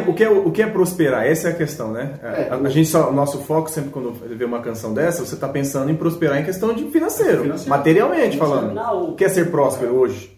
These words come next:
Speaker 2: O que eu quero dizer é assim, porque em Salmo tem uma questão que engloba geral, a relação do, do adorador a Deus, mas tem uma questão também histórica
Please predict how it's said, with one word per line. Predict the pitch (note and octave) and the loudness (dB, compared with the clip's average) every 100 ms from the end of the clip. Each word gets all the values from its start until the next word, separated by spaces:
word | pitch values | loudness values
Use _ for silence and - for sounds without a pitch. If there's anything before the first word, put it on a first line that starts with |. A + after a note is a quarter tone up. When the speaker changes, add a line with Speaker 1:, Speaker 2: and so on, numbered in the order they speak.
| - | -20
Speaker 2:
O | |
que | - | -10
eu | F3+ | -8
quero | F3+ F3 | -6 -6
dizer | D#3+ E3 | -4 -6
é | |
assim, | G3 G3 E3 | -6 -2 -2
porque | D3+ D3 F3 E3+ D3 | -2 -6 -4 -6 -4
em | D#3 D#3 | -4 -4
Salmo | - F3 F#3 G#3+ E3 C3 - - _ _ _ _ _ _ _ | -6 -6 -4 -2 -2 -4 -10 -20 _ _ _ _ _ _ _
tem | E3 C4 | -8 -6
uma | C4 G3 | -4 -4
questão | F#3 F3+ - D#3+ D3+ C3+ | -4 -6 -6 -4 -2 -4
que | - | -2
engloba | D3 C#3 C#3 C#3+ C#3 C3+ | -2 -2 -2 -2 -2 -4
geral, | C#3 B2+ - C3 D#4+ - - - | -6 -6 -6 -2 -2 -2 -6 -12
a | B2 - | -12 -10
relação | C#3 C3+ C3+ - C3+ C3 | -8 -8 -8 -10 -8 -6
do, | C3+ C3 A#2+ - - _ - C3 | -6 -6 -10 -14 -20 _ -20 -14
do | C3 C3+ | -8 -4
adorador | C3+ C3+ C3+ B2 C3 B2 | -4 -2 -2 -4 -6 -8
a | A#2 | -8
Deus, | A2+ C3 C3+ - - - _ _ _ _ | -6 -6 -4 -6 -10 -14 _ _ _ _
mas | - C#4 - | -10 -8 -4
tem | D#4 | -2
uma | E3+ F#3 | -2 -2
questão | G3+ G3+ F3+ F#3 | -4 -6 -2 -2
também | F#3 F#3 F3 - | 0 -2 0 -2
histórica | - - - - D4 - C#4 C#4+ | -4 -2 0 0 0 -2 -6 -6